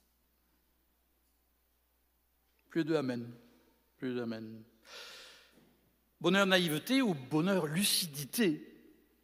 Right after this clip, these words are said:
Et le bonheur chrétien, c'est un bonheur lucide.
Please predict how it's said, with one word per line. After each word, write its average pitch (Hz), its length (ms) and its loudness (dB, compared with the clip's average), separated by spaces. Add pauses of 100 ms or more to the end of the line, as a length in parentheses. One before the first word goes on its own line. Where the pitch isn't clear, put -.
(840)
Et 147 120 -6
le 139 160 0
bonheur 151 360 -2
chrétien, 202 640 0
c'est - 340 -6
un 139 100 2
bonheur 143 400 -2 (100)
lucide. 120 640 -4